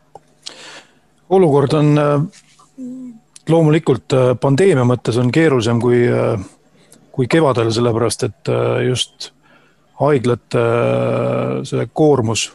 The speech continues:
on oluliselt suurem, et kui toona kevadel ikkagi oli seal numbrid, äh, saja kanti haiglates, siis nüüd, nüüd need numbrid on, äh,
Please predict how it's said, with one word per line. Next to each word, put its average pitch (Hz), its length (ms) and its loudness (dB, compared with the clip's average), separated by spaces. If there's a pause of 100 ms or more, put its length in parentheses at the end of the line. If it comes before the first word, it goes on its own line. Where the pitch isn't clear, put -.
(260)
on 135 140 0
oluliselt 131 280 0
suurem, 147 380 0 (160)
et 120 120 -6
kui 127 160 -4
toona 127 280 0
kevadel 120 460 0
ikkagi 120 180 -2
oli 117 180 0
seal 117 220 -2 (1120)
numbrid, 127 420 0
äh, 123 600 0
saja 156 300 -2
kanti 117 420 -2 (260)
haiglates, 120 560 -4
siis 123 240 -8
nüüd, 120 240 -6 (100)
nüüd 131 140 0
need 120 120 -2
numbrid 117 340 -2
on, 120 180 -2
äh, 120 400 -4